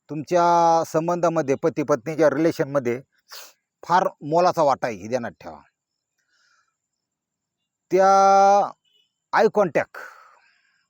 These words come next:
आय कॉन्टॅक्ट पोझिशन म्हणलं किंवा तशी अवस्था म्हणलं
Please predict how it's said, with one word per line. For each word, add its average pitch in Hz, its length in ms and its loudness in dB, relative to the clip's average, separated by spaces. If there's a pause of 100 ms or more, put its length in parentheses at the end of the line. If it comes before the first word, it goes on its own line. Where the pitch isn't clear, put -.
(160)
आय 185 340 0
कॉन्टॅक्ट 160 520 -6
पोझिशन 139 500 -8 (1120)
म्हणलं 143 380 -4 (380)
किंवा 131 200 -6
तशी - 260 -10
अवस्था 139 400 0
म्हणलं 131 320 -6